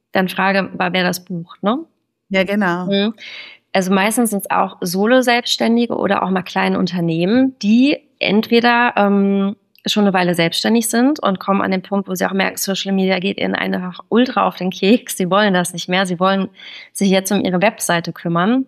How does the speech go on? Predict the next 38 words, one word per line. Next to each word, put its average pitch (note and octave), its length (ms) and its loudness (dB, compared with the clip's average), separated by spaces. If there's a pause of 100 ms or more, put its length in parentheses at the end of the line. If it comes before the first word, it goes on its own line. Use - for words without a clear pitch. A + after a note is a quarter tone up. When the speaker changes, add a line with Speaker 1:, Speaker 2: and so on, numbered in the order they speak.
Speaker 1:
dass F#3+ 220 -2
die F3 100 -4
Texte - 560 -6
gefunden A3+ 400 2
werden G3+ 280 2
und F#3 120 -2
dass F#3 140 -2
die G#3 100 -2
auch - 140 -4
einfach F#3+ 280 -6
zu - 160 -8
ihnen F#3 540 -2 (220)
passen, B3+ 640 0
zeigen, F#3+ 360 -2
wer F#3 140 0
sie F3+ 120 -4
sind, G3+ 520 0
was F#3 160 -10
ihnen F3+ 160 -4
wichtig F#3+ 320 -4
ist. - 380 -4 (840)
Und F3+ 140 -2
dann F#3 180 0
kommen A#3+ 220 0
sie A#3 140 -8
zu - 160 -4
mir, B3 400 2
ähm, G#3 260 -2
oder A3 560 0 (480)
sie G3 160 -2
machen's G3+ 320 0
von G3 140 -2
Anfang - 360 -4
an - 400 -4 (120)
und F3+ 120 -8
sagen, F3+ 440 -2
ne, A3 160 0
sie F#3+ 240 -8